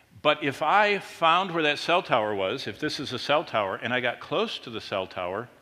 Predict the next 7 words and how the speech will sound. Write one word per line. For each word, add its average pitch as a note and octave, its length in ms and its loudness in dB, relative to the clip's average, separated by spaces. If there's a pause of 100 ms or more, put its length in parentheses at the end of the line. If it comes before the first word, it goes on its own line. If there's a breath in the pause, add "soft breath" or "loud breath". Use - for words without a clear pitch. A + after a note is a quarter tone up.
(1080)
I G#2+ 80 0
would B2 100 -4
have A#2+ 160 -4
all A2 160 -2
five B2 300 -4
bars. D#3 460 -10 (1120 soft breath)
Because D3 600 -4